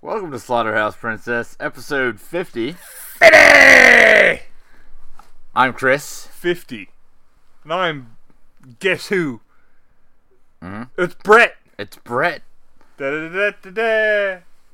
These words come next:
Speaker 1: And this is our fiftieth
Speaker 2: Fif-
Speaker 1: episode.
Speaker 2: Fiftieth one-year anniversary episode.
Speaker 1: Mm-hmm, mm-hmm.
Speaker 2: Nine, eight or nine days after our anniversary.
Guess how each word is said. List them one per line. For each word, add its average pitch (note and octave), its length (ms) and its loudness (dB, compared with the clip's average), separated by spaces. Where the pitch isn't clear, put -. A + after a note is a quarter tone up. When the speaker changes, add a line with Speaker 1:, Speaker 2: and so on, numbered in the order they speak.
Speaker 1:
And A#2+ 140 -12
this D#3+ 140 -16
is C3 80 -6
our A#2 160 2
fiftieth B2+ 680 -10
Speaker 2:
Fif- - 160 -8
Speaker 1:
episode. B2+ 440 -4
Speaker 2:
Fiftieth E3 680 -10
one-year E3+ 640 -6
anniversary E3 840 -4
episode. D#3 680 -6
Speaker 1:
Mm-hmm, C3+ 400 -12
mm-hmm. D3+ 800 -16
Speaker 2:
Nine, D3+ 460 -8
eight D#3+ 140 -6
or D3+ 60 -8
nine D3+ 280 -6
days D3+ 260 -6
after D3+ 340 -4
our C3 200 0
anniversary. D3 720 -10